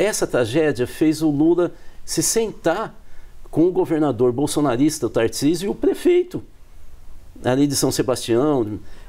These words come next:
que é uma região de direita, né? E eles falando sobre a tragédia e como que eles têm que se unir, independente da ideologia.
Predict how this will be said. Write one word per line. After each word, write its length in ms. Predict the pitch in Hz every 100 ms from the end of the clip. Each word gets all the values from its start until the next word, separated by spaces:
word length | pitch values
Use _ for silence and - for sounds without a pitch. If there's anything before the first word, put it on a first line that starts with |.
| -
que 240 | - 151
é 80 | 147
uma 140 | 202 196
região 680 | 190 131 127 143 214 233 170 -
de 160 | 113 139
direita, 600 | 208 285 190 226 - 98
né? 200 | 123 135 - 196 - -
E 100 | 202
eles 760 | 220 185 196 240 330 - - - - -
falando 600 | - 220 170 180 196 247
sobre 380 | - 190 185 208
a 40 |
tragédia 560 | 214 202 143 165 185 214
e 20 |
como 280 | - 214 247
que 80 |
eles 160 | 240 -
têm 140 | 226
que 60 | 220
se 100 | -
unir, 360 | 247 143 170 - - - 143
independente 680 | 156 175 165 156 160 165
da 100 | 170
ideologia. 600 | 170 180 180 147 113 104